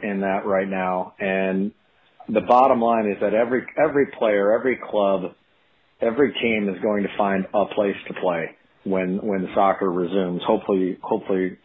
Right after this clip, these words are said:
sooner than later. Uh, but that, there's so many platforms out there. There's so many different leagues and sanctioning bodies. And that, and in many ways, that's a good thing, 'cause in a time like this, there's going to be a place that everybody lands. And it may not necessarily be the place that's choice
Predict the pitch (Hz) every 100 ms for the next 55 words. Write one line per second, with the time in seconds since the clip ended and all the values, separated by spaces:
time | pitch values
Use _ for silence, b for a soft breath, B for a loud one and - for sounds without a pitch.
0 | - 107 95 92 90 92 87 85 - B
1 | B B B 104 98 95 98 131 - 110
2 | 107 - 160 139 120 - 107 95 101 92
3 | 98 92 95 95 101 98 - 139 127 110
4 | 107 110 107 101 98 95 92 98 - 101
5 | 98 - 95 90 92 92 92 90 - B
6 | B B 113 123 - 135 117 117 - 113
7 | 131 151 117 113 104 113 - 92 107 98
8 | 95 87 90 101 107 98 139 131 120 110
9 | 98 117 101 - 120 107 101 117 123 113
10 | 104 107 - 98 95 92 - - 110 98
11 | - 110 107 101 98 95 87 80 71 -
12 | b b b - 107 117 117 120 127 120
13 | 113 - 131 120 117 117 110 104 120 113
14 | 107 110 - - b b _ - 131 117